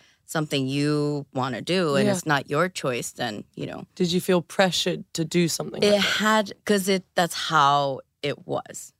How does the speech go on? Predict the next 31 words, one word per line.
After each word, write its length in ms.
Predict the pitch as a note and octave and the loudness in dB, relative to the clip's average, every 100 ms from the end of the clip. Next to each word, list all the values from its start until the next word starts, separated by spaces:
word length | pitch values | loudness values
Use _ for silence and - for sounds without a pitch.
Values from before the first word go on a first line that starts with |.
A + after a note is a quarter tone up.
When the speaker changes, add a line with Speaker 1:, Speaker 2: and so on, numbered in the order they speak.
| _ | _
Speaker 1:
Not 340 | F#3+ G#3 A#3+ - | 2 4 4 0
pushed, 400 | - C4+ C4+ - | -8 -4 -2 -4
pushed 280 | - F3+ - | -4 -2 -2
into 340 | C#3+ C3+ C#3+ C3+ | -6 -6 -4 -2
it, 180 | D#3 F3+ | -2 0
but 260 | D3 C3+ - | 2 2 0
that 120 | D3+ | 0
was 200 | C#3+ C3+ | 0 -2
recommended 680 | C3 B2 C3+ D#3 F3+ F3 F3 | -6 -6 -2 0 0 0 0
and 140 | D#3 C#3+ | 0 -2
I 100 | C3 | -6
said 260 | - C3+ | -6 -6
no. 440 | D3 D#3 D3 D3+ D3+ - - - | 0 2 2 0 -4 -12 -16 -2
And 120 | F#3+ | 2
also, 360 | G#3 G#3+ A#3 | 2 0 0
like, 180 | F#3+ E3+ | 0 -2
the 100 | - | -4
feedback 540 | D3 F3 F3 - D3+ - | -6 -4 -4 -2 -2 0
I 120 | C#3 | -4
got 420 | - C#3 C#3 C3 | 0 4 4 2
when 180 | - C#3+ | -2 -2
I 280 | C3+ C3 A#2+ _ | -2 -4 -8 _
first 280 | C#3+ C#3+ - | -4 -4 -4
made 100 | C3+ | -6
the 80 | C3+ | -4
debut 360 | E3 D#3 C#3+ | -2 -2 -2
from 240 | C3+ D#3+ C#3+ | 0 0 0
the 80 | |
crowd 520 | - - E3+ D#3+ A2 B2 | -2 0 4 4 2 -6
too, 220 | - D#3 | -6 0
Speaker 2:
Mm-hmm. 180 | F#3 F#3+ | 0 0